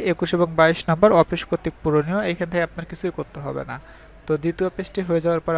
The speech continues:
আপনি তৃতীয় নম্বর ছকটিতে চলে আসবেন। এইখানে বলা আছে শিক্ষার্থীর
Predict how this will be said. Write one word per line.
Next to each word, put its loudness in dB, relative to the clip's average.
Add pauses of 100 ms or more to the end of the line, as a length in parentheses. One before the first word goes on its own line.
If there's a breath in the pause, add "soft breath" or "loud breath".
আপনি -12
তৃতীয় -4
নম্বর -4
ছকটিতে -8 (100)
চলে 0
আসবেন। -6 (160)
এইখানে -6
বলা 0
আছে -4 (420 loud breath)
শিক্ষার্থীর -6